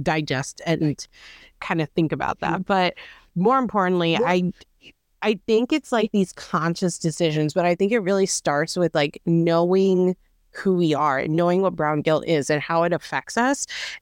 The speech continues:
Speaker 1: and
Speaker 2: Mm-hmm.
Speaker 1: how everything affects us, right? Because, like, until
Speaker 2: Right.
Speaker 1: we get to that point, we can't make very conscious decisions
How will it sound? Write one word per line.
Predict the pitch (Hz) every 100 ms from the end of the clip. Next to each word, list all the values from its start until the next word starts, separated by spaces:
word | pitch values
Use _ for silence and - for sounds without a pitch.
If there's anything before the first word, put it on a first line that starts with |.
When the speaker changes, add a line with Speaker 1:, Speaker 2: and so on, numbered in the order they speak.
| -
Speaker 1:
and | 170 175 170
Speaker 2:
Mm-hmm. | 170 165 160 196
Speaker 1:
how | - 233
everything | 196 214 214 156 135
affects | 127 - -
us, | - - 190
right? | 185 170 202
Because, | 202 180 196 180
like, | 180
until | 180 185 - 226
Speaker 2:
Right. | 233 202
Speaker 1:
we | 190 175 170 -
get | 170 156
to | - 185
that | 170 151
point, | - 160 175 233 - - - -
we | 190 220
can't | - 247 240 -
make | 160 165 170 170 147 - - _ - - -
very | 143 175 185 202
conscious | 185 - - 170 175 - 202 -
decisions | - 151 - 160 170 208 226 233 226